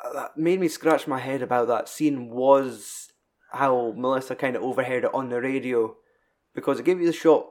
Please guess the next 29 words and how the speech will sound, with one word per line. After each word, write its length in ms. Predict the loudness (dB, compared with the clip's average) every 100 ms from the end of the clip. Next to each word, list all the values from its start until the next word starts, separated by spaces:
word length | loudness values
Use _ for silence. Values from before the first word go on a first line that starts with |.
| -2
of 320 | 0 -2 -4
the 120 | 2
radio 340 | 4 4 2
in 160 | -2 -4
the 80 | -6
car, 540 | 2 4 6 6 2 -12 _ _ _ _ _ _ _ _ 4
in 140 | 4
the 80 | 4
Jeep, 380 | 0 -2 -2 -12 _ -8
eh, 540 | -2 0 0 0 -2 0
of 240 | -2 -2
the 80 | 0
red 220 | 0 0
truck, 320 | 2 0 0 -18 _ _
and 260 | -6 -4 -6 -18 _ _
I'm 160 | 0 2
pretty 180 | 2 2
sure 140 | 2
they 120 | 4
were, 80 | 4
like, 220 | 4 2 2
doing 140 | 2
a 60 | 4
hill 260 | 4 2
chasing 720 | 0 -2 -2 -2 -8 -10 -12 -8
all 300 | -2 0 2
the, 260 | 4 4 4
the 180 | 2 -2
fucking, 440 | -2 -2 -4 -6